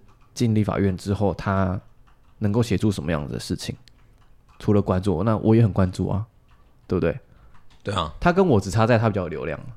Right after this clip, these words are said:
Speaker 1: <laughs> 那如果你要选一个就是有流量又关注政治的，你怎么不选吴宗宪？够关注吧，又够有流量吧？
Speaker 2: 对。
Speaker 1: 对啊。
Speaker 2: 有啊，
Speaker 1: 所以
Speaker 2: 有吴宗宪，但不是那个吴宗宪。
Speaker 1: 对。<laughs> 所以我，我是比较，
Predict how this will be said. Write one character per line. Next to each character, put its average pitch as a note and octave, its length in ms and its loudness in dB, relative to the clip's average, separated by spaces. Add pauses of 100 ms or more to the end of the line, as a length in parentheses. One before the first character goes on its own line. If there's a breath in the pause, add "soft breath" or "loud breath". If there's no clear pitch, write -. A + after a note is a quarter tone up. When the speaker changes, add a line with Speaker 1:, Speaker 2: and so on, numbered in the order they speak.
(140)
Speaker 1:
<laughs> - 540 -4
那 A3+ 80 6
如 A3+ 80 8
果 G#3+ 100 8
你 D#3+ 60 2
要 E3+ 100 6
选 B2+ 240 4
一 A2 80 0
个 A2+ 260 4 (200 loud breath)
就 D#3+ 120 2
是 F#3+ 80 6
有 C3+ 120 6
流 G#2+ 180 6
量 C3 180 6
又 C3 220 6
关 A#2+ 320 2
注 B2 100 2
政 A2+ 200 4
治 G#2+ 80 -4
的， G2+ 100 4
你 G2+ 80 -2
怎 A2+ 80 2
么 F2+ 60 2
不 G2 80 4
选 F#2 120 2
吴 F2 80 -2
宗 F2 160 0
宪？ E2+ 160 0 (1120)
够 A#2 140 2
关 G2+ 180 0
注 G2+ 140 2
吧， F2+ 140 2
又 G2 100 4
够 G2 140 2
有 F2 60 2
流 F2 140 0
量 F2+ 180 0
吧？ - 200 -8 (260)
Speaker 2:
对。 D#2+ 160 -2 (300)
Speaker 1:
对 C#3 120 0
啊。 F#2 280 2 (380 soft breath)
Speaker 2:
有 G2+ 100 4
啊， - 20 8
Speaker 1:
所 A2+ 80 8
以 A#2 60 6
Speaker 2:
有 A2 100 6
吴 A2+ 80 4
宗 B2+ 220 0
宪， A#2 200 0
但 B2+ 140 2
不 A2 100 -2
是 G#2+ 100 -2
那 A2+ 100 2
个 F2+ 100 0
吴 F2 60 2
宗 A#2 100 4 (140)
宪。 F#2 180 0
Speaker 1:
对。 - 220 2
<laughs> - 80 0
所 G#3 160 4
以 G3+ 40 8
我， C3+ 360 6
我 C#3 60 8
是 E3 120 4
比 D#3+ 140 4
较， B2+ 320 4